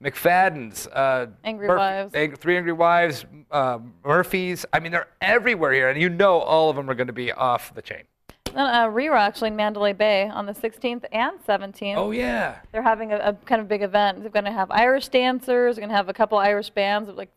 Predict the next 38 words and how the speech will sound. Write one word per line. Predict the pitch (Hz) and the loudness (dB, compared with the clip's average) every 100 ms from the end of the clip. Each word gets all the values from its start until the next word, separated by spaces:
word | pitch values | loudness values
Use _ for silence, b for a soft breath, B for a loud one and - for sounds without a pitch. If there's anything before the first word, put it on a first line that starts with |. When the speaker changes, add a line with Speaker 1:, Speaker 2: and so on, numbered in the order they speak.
| _ | _
Speaker 2:
three | 202 220 | -2 2
I | 208 | 2
saw | 208 196 | 2 4
that | 196 190 | 2 -2
they're | 180 208 | 0 0
actually | 208 208 | 0 -6
bringing | 196 208 196 | -2 -2 2
over | 196 190 | 0 0
from | 196 180 | -8 -4
Ireland. | 202 196 180 202 - | -2 -2 -6 -12 -4
Speaker 1:
Oh, | 135 | 0
wow. | 123 120 98 - | 0 0 -2 2
Speaker 2:
Um, | 220 208 | 2 4
that | 208 | 2
starts | 220 214 | 0 -4
on | 202 196 | -6 0
Friday | 202 202 202 | 2 2 0
at | 196 | -2
five | 196 202 - | -2 -2 -4
P | 233 | 0
M. | 247 254 | 2 0
They're | 254 _ _ | -4 _ _
gonna | 214 208 | -2 -2
have | 190 | -2
a | |
Six | - 240 226 | -2 -2 -2
Nations | 233 226 226 208 190 190 | -4 -4 -4 -12 -12 -2
rugby | 214 214 208 226 226 233 208 | 0 0 -4 -4 -4 -8 -6
match. | 220 220 226 - - 220 | 0 2 2 -2 -10 -10
I | |
guess | 208 208 | -12 -12
you | - | -10
can | 196 | -4
watch | 190 202 - | 2 2 0
at | |
ten | 214 214 | -4 -2
A | 202 | 2
M. | 196 208 | 2 0